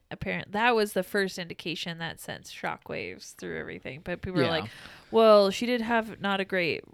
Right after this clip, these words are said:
Speaker 1: run on the second one. Maybe it's just I-, an isolated." And then Henry Cavill gets next,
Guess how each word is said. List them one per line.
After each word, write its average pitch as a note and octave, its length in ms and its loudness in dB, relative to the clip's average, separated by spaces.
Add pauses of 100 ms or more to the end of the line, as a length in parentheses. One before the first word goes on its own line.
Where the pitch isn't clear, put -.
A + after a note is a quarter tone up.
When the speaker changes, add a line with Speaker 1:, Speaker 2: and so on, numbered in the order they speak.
(100)
Speaker 1:
run G3 300 0
on F3+ 120 -2
the F3+ 60 -8
second B3+ 380 -2
one. A#3 300 -2
Maybe G#3 420 2
it's F#3 180 -2
just - 400 -2
I-, F3+ 220 4
an F#3+ 80 2
isolated." F3+ 560 0 (240)
And F#3 100 -4
then E3+ 260 -8
Henry E3 300 -10
Cavill G#3 440 -2
gets A3+ 260 -6
next, A3 400 -8